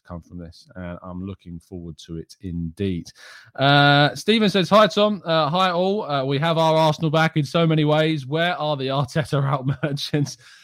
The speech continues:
I will hold judgment on the, uh, the, uh, A O crowd <laughs> for a pre-season game. But I do think that, uh, you know, it's, it's hopefully gonna be a really positive season that I hope that we can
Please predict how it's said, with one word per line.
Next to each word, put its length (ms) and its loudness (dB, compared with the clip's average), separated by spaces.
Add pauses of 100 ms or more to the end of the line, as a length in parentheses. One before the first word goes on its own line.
(340)
I 240 0
will 440 -4
hold 500 -2
judgment 800 -6
on 240 -8
the, 240 -6
uh, 260 -4 (220)
the, 260 -18
uh, 260 -14 (140)
A 140 -12
O 240 -12
crowd 480 -8 (400)
<laughs> 420 0
for 120 2
a 80 4
pre-season 760 -4 (140)
game. 220 -20 (1500)
But 180 -6
I 60 -2
do 180 2
think 380 -2
that, 320 -6
uh, 220 -8 (520)
you 100 -12
know, 280 -10
it's, 420 -20
it's 160 -18
hopefully 320 -2
gonna 160 2
be 140 2
a 80 2
really 180 0
positive 380 -6
season 240 -8
that 80 -6
I 60 -6
hope 180 -8
that 80 -8
we 160 -6
can 160 -2